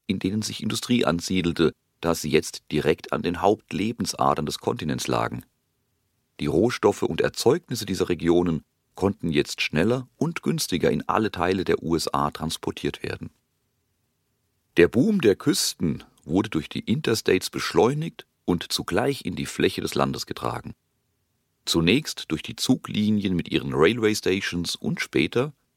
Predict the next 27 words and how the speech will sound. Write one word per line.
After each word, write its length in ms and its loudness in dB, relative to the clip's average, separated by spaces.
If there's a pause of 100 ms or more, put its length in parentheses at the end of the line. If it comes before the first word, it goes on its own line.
(140)
im 140 -6
großen 440 0
Stil 380 0
und 220 0 (120)
mit 200 -6
viel 300 -4
mehr 200 2
Anknüpfungspunkten 1080 -2
und 120 -6
Kreuzungen, 600 2 (440)
die 140 -2
Interstate 500 -2
Highways. 540 -6 (800)
Schon 240 4
der 120 8
Bau 280 2
der 120 0
Strecken 540 -2 (320)
brachte 460 0
einen 320 -2
Wirtschaftsboom, 880 -2 (380)
der 120 2
durch 200 -4
die 120 -8
zuvor 520 -2
beschriebenen 720 -2
Effekte 560 -2